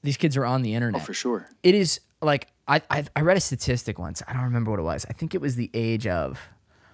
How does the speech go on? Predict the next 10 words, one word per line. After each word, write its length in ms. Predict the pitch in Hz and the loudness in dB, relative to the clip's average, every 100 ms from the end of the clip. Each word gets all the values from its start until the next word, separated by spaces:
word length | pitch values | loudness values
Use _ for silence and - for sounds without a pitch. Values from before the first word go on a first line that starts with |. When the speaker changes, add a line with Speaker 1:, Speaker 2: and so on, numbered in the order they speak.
| - | -4
Speaker 1:
I 60 | |
think 140 | 135 165 | 0 2
it 60 | |
was 140 | 147 - | 0 0
eight, 320 | 107 101 - - _ _ - | -6 -6 -8 -14 _ _ -4
right? 240 | 107 139 _ _ _ - - - _ _ - | -2 -2 _ _ _ -20 -20 -20 _ _ -6
That 300 | 135 143 165 | 2 6 6
is 120 | 156 | 4
the 180 | 143 139 | -2 -4
average 480 | 131 143 156 160 147 | 0 2 2 2 0